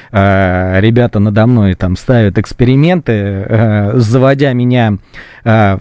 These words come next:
такую силовую структуру, где, э, расписывают не только тренировочные планы, совсем другие, на которых я раньше не работал,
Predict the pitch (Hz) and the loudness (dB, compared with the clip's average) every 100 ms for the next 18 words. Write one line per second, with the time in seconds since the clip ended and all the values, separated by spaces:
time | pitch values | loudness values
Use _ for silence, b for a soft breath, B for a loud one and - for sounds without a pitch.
0 | - 110 127 113 98 92 - - 131 131 | -4 -2 2 2 2 -2 -4 -4 0 2
1 | 131 147 143 110 - 120 110 - 190 170 | 2 2 2 0 -2 -4 -2 0 0 2
2 | 117 98 104 101 104 120 123 120 113 107 | 0 -2 -4 -4 0 2 2 2 2 2
3 | 101 98 98 - 113 101 95 95 92 92 | 2 0 -2 -2 0 2 2 0 0 -2
4 | 92 98 143 143 120 - 131 117 120 107 | -2 -4 -4 0 0 0 -2 -2 -2 -2
5 | 98 120 151 156 - 113 101 92 87 101 | -2 -2 0 -2 -2 -2 -2 -2 -6 -8
6 | - 120 117 127 107 95 - 98 95 113 | -4 0 2 2 2 -2 -4 -4 0 0
7 | 101 90 92 B B B _ - 123 127 | 2 0 -2 B B B _ 0 0 0
8 | 139 107 101 104 104 101 85 87 107 104 | -2 -2 -2 -2 -2 -2 -2 -6 -4 -2
9 | 110 107 110 104 110 117 101 90 90 - | -2 -2 -2 -2 0 0 2 -2 -4 -4
10 | 104 95 - 101 113 104 95 92 90 - | 0 0 -2 0 2 2 0 -2 -4 -4
11 | 87 | -8